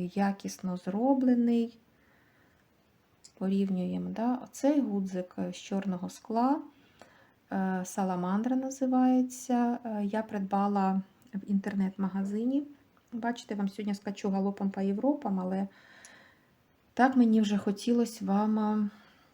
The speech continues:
показати всі ці чорні гудзики.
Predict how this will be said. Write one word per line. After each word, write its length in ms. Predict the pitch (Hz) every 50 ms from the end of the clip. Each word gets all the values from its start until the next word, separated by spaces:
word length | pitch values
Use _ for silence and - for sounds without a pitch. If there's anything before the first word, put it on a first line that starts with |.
| _ _
показати 680 | - 196 - - 185 180 - 208 220 240 247 - -
всі 260 | 190 - - - 220 220
ці 220 | - - 208 196
чорні 480 | 196 - - 208 202 202 196 196 196 190
гудзики. 800 | 180 190 185 175 170 175 175 175 180 175 - - - 180 175